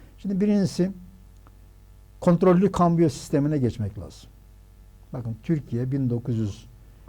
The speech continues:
Cumhuriyet'in kuruluşundan bin dokuz yüz seksen dokuz yılına kadar kontrollü kambiyo sistemini uyguladı.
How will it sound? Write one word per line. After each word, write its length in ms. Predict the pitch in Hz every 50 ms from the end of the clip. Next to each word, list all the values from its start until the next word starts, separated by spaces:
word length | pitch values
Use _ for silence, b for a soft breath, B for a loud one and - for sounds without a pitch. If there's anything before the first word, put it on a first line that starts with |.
| - - -
Cumhuriyet'in 460 | 117 127 127 127 123 127 147 147 131
kuruluşundan 760 | 127 - 123 110 110 107 107 - - 110 107 123 156 156 147
bin 140 | 131 127 123
dokuz 220 | 117 120 - 135
yüz 80 | 120 -
seksen 320 | 117 104 - 127 113 110
dokuz 300 | 113 113 - 170 170 147
yılına 320 | 120 107 107 107 107 107 104
kadar 180 | - 170 202
kontrollü 480 | - - 156 143 131 - 135 127 131 131
kambiyo 380 | - 139 135 127 120 123 120
sistemini 580 | 110 - - - - - 110 104 104 95 87 90 - - - - - - - - - - - - - - - - - -
uyguladı. 520 | 139 127 117 104 101 92 85 85 - -